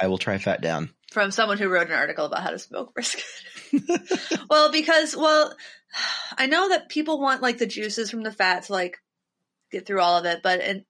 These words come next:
Speaker 2: in actuality, what it often does is just kind of rinses away the seasoning.
Speaker 1: Gotcha. I could
Speaker 2: Yeah.
Speaker 1: see that. I could also
Speaker 2: I don't know if
Speaker 1: see
Speaker 2: it's gonna be, I don't know if that's gonna be as big a problem with the brine.
Speaker 1: Well, uh, so, um, I,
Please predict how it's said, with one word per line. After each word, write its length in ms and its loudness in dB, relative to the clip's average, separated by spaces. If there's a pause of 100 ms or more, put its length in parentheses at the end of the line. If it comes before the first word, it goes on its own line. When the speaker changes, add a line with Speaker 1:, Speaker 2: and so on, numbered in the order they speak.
(280)
Speaker 2:
in 120 -4
actuality, 640 2
what 160 0
it 60 0
often 340 2
does 200 -2
is 180 -10
just 320 -8
kind 180 -10
of 120 -14
rinses 360 -8
away 180 -10
the 100 -16
seasoning. 520 -10 (800)
Speaker 1:
Gotcha. 320 0 (1160)
I 60 0
could 80 0
Speaker 2:
Yeah. 60 2
Speaker 1:
see 160 0
that. 300 0 (360)
I 60 -2
could 120 0
also 200 2 (120)
Speaker 2:
I 40 6
don't 100 8
know 60 6
if 40 6
Speaker 1:
see 40 6
Speaker 2:
it's 80 -2
gonna 100 2
be, 140 2
I 80 4
don't 120 4
know 60 6
if 60 4
that's 120 4
gonna 120 2
be 80 2
as 120 2
big 140 0
a 60 2
problem 260 2
with 100 -8
the 60 -10
brine. 440 -8 (120)
Speaker 1:
Well, 240 2
uh, 60 4
so, 260 2
um, 200 -2 (260)
I, 180 2